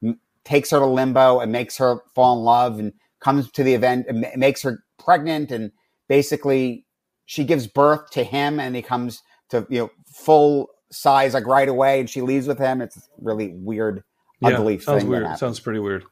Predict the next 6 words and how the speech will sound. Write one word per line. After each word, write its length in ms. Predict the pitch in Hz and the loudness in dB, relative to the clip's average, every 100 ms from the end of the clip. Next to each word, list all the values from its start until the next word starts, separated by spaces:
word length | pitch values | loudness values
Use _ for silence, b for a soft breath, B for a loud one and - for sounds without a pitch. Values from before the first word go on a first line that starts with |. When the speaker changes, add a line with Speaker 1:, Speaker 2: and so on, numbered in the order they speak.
| _ _ _ | _ _ _
Speaker 1:
Yeah. 240 | 117 120 - - | 2 2 2 -10
So, 280 | - 139 - | -4 -2 -2
but 200 | 117 160 | 0 2
anyway, 480 | 220 202 123 113 - b b - | 2 2 0 -2 -10 b b 2
um, 540 | 139 139 135 131 123 - _ _ _ _ - | 6 6 6 -2 -8 -12 _ _ _ _ -4
but 180 | 143 | -4